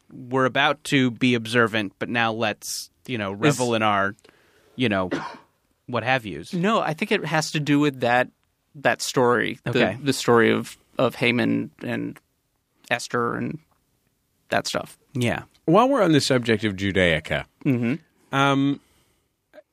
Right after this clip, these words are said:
Speaker 3: I already have one child.
Speaker 1: Mm-hmm.
Speaker 3: His name is Simon. But I had a really strong desire to give him a, like, a super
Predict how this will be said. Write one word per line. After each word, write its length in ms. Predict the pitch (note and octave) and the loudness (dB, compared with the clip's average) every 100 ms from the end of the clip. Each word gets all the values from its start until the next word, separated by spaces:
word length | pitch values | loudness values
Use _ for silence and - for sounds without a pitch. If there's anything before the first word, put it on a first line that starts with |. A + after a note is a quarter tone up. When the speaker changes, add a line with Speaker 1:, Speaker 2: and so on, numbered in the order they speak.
| _ - | _ -2
Speaker 3:
I 180 | C#4+ | 0
already 300 | C4+ G#3+ F3 | 2 2 2
have 200 | D3+ B2+ | 2 2
one 260 | A2 A2+ G#2 | 2 0 0
child. 560 | - D#2 C2+ - - - | 0 0 0 -4 -8 -8
Speaker 1:
Mm-hmm. 240 | C#3 A#2+ G#2 - _ _ | -6 -4 -6 -10 _ _
Speaker 3:
His 160 | - - | -12 -2
name 220 | D3+ A#2+ | 2 4
is 100 | G2+ - | 2 2
Simon. 460 | G2 D#2+ C#2+ - - _ _ _ _ _ _ _ - | 2 0 -4 -10 -14 _ _ _ _ _ _ _ -4
But 160 | D3 - | -2 0
I 140 | F3+ | -2
had 240 | G3+ A3 | -2 -2
a 60 | G3 | -2
really 580 | F3 F#3+ B3 B3+ B3 A3+ | -4 -2 -2 0 0 -2
strong 1120 | - - - D#3 D#3 D3 D3+ D3 D3 C#3+ D3 - _ _ _ _ _ _ _ | -4 -6 -8 -4 0 2 4 4 4 0 -4 -8 _ _ _ _ _ _ _
desire 800 | A#2+ A2 G#2+ G2+ F#2+ E2 C#2+ C#2+ - _ _ _ _ _ | -4 -2 0 2 2 0 -4 -10 -16 _ _ _ _ _
to 100 | - | -2
give 420 | C3+ A#2 D3 C#3+ C3+ | -2 4 4 4 0
him 520 | A#2+ G#2+ G2+ G2 G#2 _ _ _ _ _ | 0 0 0 -4 -8 _ _ _ _ _
a, 140 | A#2 A2 | 0 0
like, 280 | A2+ A2+ A2 | 2 -2 0
a 120 | G#2 | -2
super 920 | - - - G3+ F3+ F3 D#3 D3 D#3 | -2 -2 0 2 2 2 4 4 2